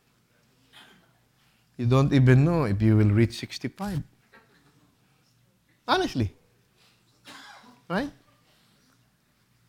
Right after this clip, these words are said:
Jesus Christ is just asking for our commitment. He's already told us, "I'm going to supply everything that you need for life and godliness. I'll take care of it."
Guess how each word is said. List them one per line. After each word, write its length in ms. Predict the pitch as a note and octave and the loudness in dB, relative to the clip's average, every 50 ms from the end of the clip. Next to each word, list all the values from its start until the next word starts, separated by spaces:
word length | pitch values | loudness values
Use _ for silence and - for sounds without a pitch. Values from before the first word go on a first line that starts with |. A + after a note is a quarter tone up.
| - C#3+ B2 | -4 0 2
Jesus 340 | C#3+ G3+ A3+ - A3 G3 - | 4 4 4 4 2 0 -2
Christ 400 | - - F3 E3+ E3+ E3+ D#3+ - - | -2 0 4 4 4 4 2 0 0
is 100 | C#3+ C3+ | 0 2
just 240 | C#3 C3+ C#3 C3 - - | 2 2 0 0 0 2
asking 520 | B2 B2+ B2 - - - - B2 A#2+ A#2+ A#2+ | 4 4 4 2 -2 -4 -2 -2 -2 -2 -2
for 180 | - C3 A2 | -2 0 2
our 240 | G#2+ G#2+ G#2+ A2 G#2 | 2 2 2 0 -2
commitment. 560 | - - G#2 G2+ G2 - - G2 F2+ F2 E2+ _ _ _ _ _ _ _ _ _ _ _ _ _ _ _ _ _ _ _ | -4 -4 -6 -6 -6 -6 -10 -16 -16 -16 -18 _ _ _ _ _ _ _ _ _ _ _ _ _ _ _ _ _ _ _
He's 200 | - A#3+ B3 A3+ | 0 2 2 4
already 320 | A3+ G#3+ G#3 G3+ F#3+ F#3+ | 4 2 2 2 2 0
told 320 | F#3 F#3+ F3+ E3 E3 D3+ C#3 | 0 0 2 2 2 2 2
us, 200 | B2 A2+ - - - | 0 -2 -2 -4 -4
"I'm 160 | D#3+ E3+ E3 | -4 -2 -2
going 160 | F3+ F3+ F3 | -2 -2 -4
to 80 | - C#3+ | -4 -6
supply 400 | - E3+ D#3 - D#3+ D#3 D#3 D#3 | -6 -8 -6 -4 -2 -2 -2 -2
everything 480 | D3 D3 C#3+ C#3+ C#3+ - C#3+ C#3+ C3+ | -2 -2 -2 -2 -4 -2 -2 -2 -2
that 140 | C3 B2+ B2+ | -2 -4 -4
you 80 | A#2+ A#2 | -4 -4
need 260 | C#3 E3+ E3 A#2+ G#2+ - _ _ _ _ _ _ _ _ | -2 -4 -4 -6 -10 -14 _ _ _ _ _ _ _ _
for 320 | _ _ - - C3+ B2+ A2+ | _ _ -2 2 4 4 4
life 400 | G#2+ G#2 A2+ D3 F#3 G3 - - - | 4 4 4 2 0 -2 -6 -10 -6
and 180 | - B2+ B2 A#2+ | -2 0 0 2
godliness. 560 | C3 C3 C#3+ C#3 C#3 D3+ D#3 D3 B2+ G#2 - - | 4 4 4 4 2 2 2 2 0 -2 -4 -8
I'll 140 | - G3+ A#3+ | -10 -10 -8
take 160 | - A#3+ A3 | -8 -8 -8
care 180 | - A#3+ A3 B3 | -8 -8 -8 -8
of 80 | A3+ G#3+ | -10 -12
it." 80 | E3 | -12